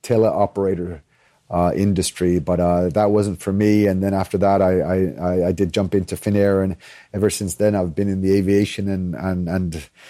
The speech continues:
done passenger sales, done cargo, done, done revenue management. So, uh, I've been also in that sense fortunate to be able to touch many different areas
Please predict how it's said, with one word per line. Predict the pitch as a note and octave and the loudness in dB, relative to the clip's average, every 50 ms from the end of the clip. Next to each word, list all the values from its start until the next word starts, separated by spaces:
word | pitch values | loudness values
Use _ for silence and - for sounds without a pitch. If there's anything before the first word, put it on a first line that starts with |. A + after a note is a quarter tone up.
| - - - _ _ _ | -20 -20 -20 _ _ _
done | - A#2 A#2 G2+ | 0 0 0 0
passenger | G2+ G#2+ G#2+ G#2 - A2 F#2 G#2 G2+ | 0 0 0 0 -2 -4 -2 0 0
sales, | - - G2+ G2+ G2 G2+ G2 G2+ F#2 E2 | 0 2 2 2 4 4 2 2 0 0
done | - G#2 G2 F#2 | -2 -4 -4 -4
cargo, | - - - G#2 G#2 G#2 F2 G2 G2+ G2+ G2+ G2+ | -6 -2 0 2 2 2 2 2 2 2 2 2
done, | F#2 D2+ G2 F#2+ F#2+ G2 F#2 D#2+ C2 C#2 D#2+ | 0 0 -2 -2 -2 -2 -4 -4 -6 -8 -8
done | E2 - G2 G2 | -4 -2 0 0
revenue | G2+ G#2+ G#2 G#2 G#2 G2 F#2+ | 2 2 2 2 2 0 0
management. | F2+ F#2+ G2 G2+ G#2 G2+ F2 - - G2+ G2 F2 | 0 0 0 0 0 -2 -2 -2 -4 -4 -4 -4
So, | - - G#2+ G2 F#2+ | -4 -4 0 0 2
uh, | F#2 F2+ D#2 | 2 2 0
I've | E2+ E2+ E2 | -2 -2 -2
been | G2+ | 0
also | G#2 G#2 F#2+ - - | 0 0 0 0 0
in | G#2+ G#2 | 2 2
that | G#2+ A2+ A2 | 2 2 0
sense | - A#2 G#2 F2+ - | 0 -4 -4 -4 -2
fortunate | - G#2+ G#2 G2 - - G2 G2 F2+ - - | 0 0 0 0 0 -2 0 0 -2 -2 -2
to | - G2+ | -4 -4
be | F2 D#2+ G2+ G2+ | -2 2 2 2
able | G2+ F#2 G2+ | 2 2 0
to | F#2+ F2 | -2 -4
touch | - - A#2 G2+ - - - | -4 -2 -2 -2 -2 -4 -6
many | G#2+ G#2 G#2 G2 | -2 0 0 0
different | E2 - G#2+ - - G#2+ F#2+ | 0 0 -2 -2 0 -2 0
areas | F#2+ G#2 G#2 G2+ F#2+ F#2+ F#2+ F#2+ E2 - | 2 2 2 4 4 2 2 2 0 -4